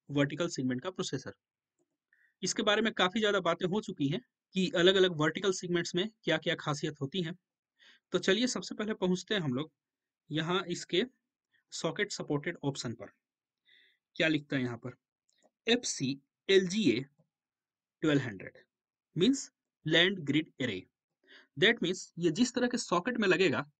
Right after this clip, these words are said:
वो लैंड ग्रिड एरे का सॉकेट होगा। उस सॉकेट में पिन होंगे और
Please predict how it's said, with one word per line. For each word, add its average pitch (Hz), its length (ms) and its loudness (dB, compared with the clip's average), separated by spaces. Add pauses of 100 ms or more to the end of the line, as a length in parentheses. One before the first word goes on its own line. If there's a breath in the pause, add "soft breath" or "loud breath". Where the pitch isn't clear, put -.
(480)
वो 196 240 2 (200)
लैंड 175 340 2
ग्रिड 170 340 -2
एरे 147 160 4
का 185 120 -4
सॉकेट 220 340 -6
होगा। - 240 -16 (800)
उस 180 140 -2
सॉकेट 202 260 0
में 226 120 -2
पिन 233 240 2
होंगे 95 300 -6 (640)
और 190 260 4